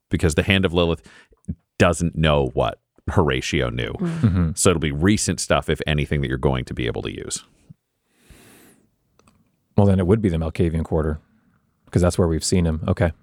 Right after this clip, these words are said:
Speaker 3: Yeah. Then, fuck, okay. This is an emergency, and this guy's super dangerous, so I'm going to see if I can find Rudolph of Red Cell. Like, I'm assuming he's got orders to get this guy just like we do.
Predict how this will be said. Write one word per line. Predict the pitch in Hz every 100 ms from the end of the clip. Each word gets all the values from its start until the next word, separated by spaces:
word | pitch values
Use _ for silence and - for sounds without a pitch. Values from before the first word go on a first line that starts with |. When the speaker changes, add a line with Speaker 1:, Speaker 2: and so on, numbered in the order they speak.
| _ _
Speaker 3:
Yeah. | 113 113 - _ _ _ -
Then, | 92 90 90 90 - _ _ _ _ _ _ _ _ _ _ _ _ _ -
fuck, | - 82 -
okay. | 92 92 85 80 _ _ _ -
This | 107
is | 117
an | 113 104
emergency, | 90 85 85 - 90
and | 85
this | 82
guy's | 90 85
super | 92 90
dangerous, | 85 80 85 82
so | - 90
I'm | 92 95
going | 101 104 104
to | 98
see | -
if | 90
I | 87
can | 87
find | 85 87 85
Rudolph | 85 82 78 -
of | 78
Red | 80 76
Cell. | - 80 80 _ _ _ _ -
Like, | 76 73
I'm | - 87
assuming | 90 104 95 90 87
he's | 98
got | 90 90
orders | 90 85
to | 90
get | 85 82
this | 80
guy | 92 82
just | 82
like | 85 82
we | 82
do. | 76 78